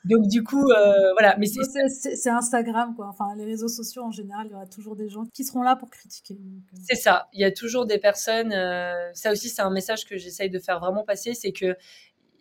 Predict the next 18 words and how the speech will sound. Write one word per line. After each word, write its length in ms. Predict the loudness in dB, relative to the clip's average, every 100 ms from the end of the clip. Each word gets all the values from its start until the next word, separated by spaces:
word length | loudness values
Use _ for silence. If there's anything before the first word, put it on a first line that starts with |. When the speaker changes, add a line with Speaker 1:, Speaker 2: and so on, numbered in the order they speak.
| _ _ _ _
Speaker 1:
en 80 | -6
fait, 240 | 0 0 4
euh, 320 | 4 4 2
les 100 | 0
seules 180 | 0 0
personnes 280 | 0 -2 -6
qui 120 | -6
se 80 | -6
font 100 | -4
jamais 220 | -2 -2
critiquer, 420 | -4 -8 -4 -4
c'est 160 | -2 -2
les 80 | -2
personnes 260 | -2 -4
qui 120 | -8
font 160 | -6 -4
rien. 320 | 0 0 -2 _ _ _ _ _ -4
Donc, 220 | -2 -2